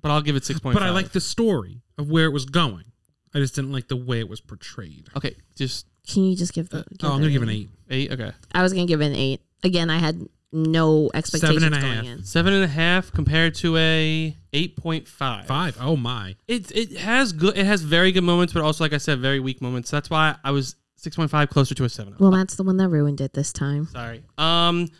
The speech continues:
Speaker 1: Jimmy, you have the floor. You are, you're so, you're so many hats. You have, uh, Synopsis King. You have
Speaker 2: Clue Master.
Speaker 1: Clue Master. Um, what else can't you do on this podcast?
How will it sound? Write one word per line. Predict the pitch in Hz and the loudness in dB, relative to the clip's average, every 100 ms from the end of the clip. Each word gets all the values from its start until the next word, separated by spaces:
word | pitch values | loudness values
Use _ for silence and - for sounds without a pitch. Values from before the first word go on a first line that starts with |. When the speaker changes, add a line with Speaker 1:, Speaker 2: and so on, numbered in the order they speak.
| - | -2
Speaker 1:
Jimmy, | 208 226 254 | 0 2 -2
you | - 170 | -2 0
have | 170 170 | 2 0
the | |
floor. | 160 - 170 170 175 180 - _ _ _ | -2 0 2 4 2 0 -4 _ _ _
You | 180 214 | 4 4
are, | 180 196 190 | 6 4 4
you're | 185 | -2
so, | - 247 311 - | 0 0 0 -4
you're | 180 | -6
so | 185 - | -6 -4
many | 240 262 | -2 0
hats. | 165 143 - | 0 -2 -2
You | 165 165 | 0 2
have, | 151 - _ | 0 -10 _
uh, | 156 151 | 2 2
Synopsis | 139 160 180 202 208 | 0 -2 -2 -2 -6
King. | - 170 165 180 - - - | 0 2 2 0 -6 -18 -2
You | 160 | 0
have | 160 156 151 143 - - | 2 2 2 0 -8 -20
Speaker 2:
Clue | - 139 139 | -6 -4 -2
Master. | 110 98 - 107 - - _ _ _ | -4 -8 -10 -14 -16 -20 _ _ _
Speaker 1:
Clue | - 190 | 0 4
Master. | 185 165 156 - 170 175 - | 6 4 2 0 2 2 0
Um, | - 151 151 147 | -2 0 0 0
what | 202 | 0
else | 233 - | -2 -4
can't | - 185 147 | -6 -4 -4
you | |
do | 110 107 | -4 -4
on | 101 | -6
this | - | -10
podcast? | - 73 - - - | -14 -14 -14 -16 -16